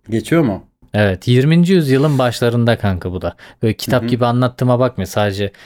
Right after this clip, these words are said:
Speaker 2: şekil yapmaya çalışıyorum kanka.
Speaker 1: <laughs>
Speaker 2: Kasparov'u bilirler.
Speaker 1: Hı hı.
Speaker 2: Kasparov'la I B M'in, e, o zamanlar benim aşık olduğum bir Deep Blue diye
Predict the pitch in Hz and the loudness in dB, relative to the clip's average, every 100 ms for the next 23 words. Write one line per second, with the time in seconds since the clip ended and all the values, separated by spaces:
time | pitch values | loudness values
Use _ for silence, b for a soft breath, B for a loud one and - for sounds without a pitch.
0 | B - 110 - 107 98 101 98 - 90 | B -6 -4 -2 -2 -2 -4 -6 -6 -8
1 | - 92 - 95 127 104 117 107 - 139 | -8 -6 -4 -2 -2 0 -2 -2 0 2
2 | 127 123 117 131 123 104 - B B B | 4 2 2 0 0 -2 -6 B B B
3 | B - - 113 123 165 139 117 131 180 | B -6 -4 -2 0 2 2 2 0 0
4 | - 117 113 110 113 110 151 - _ 110 | -2 0 2 2 0 0 -4 -8 _ -4
5 | 101 104 101 110 104 113 101 110 104 98 | -2 -2 -2 -2 0 -2 -2 -2 -2 -2
6 | 98 - - 107 107 113 104 107 104 120 | -2 -4 -4 -4 -4 -4 -4 -6 -4 -6
7 | - 107 113 95 101 120 | -6 -4 -2 -2 -2 -2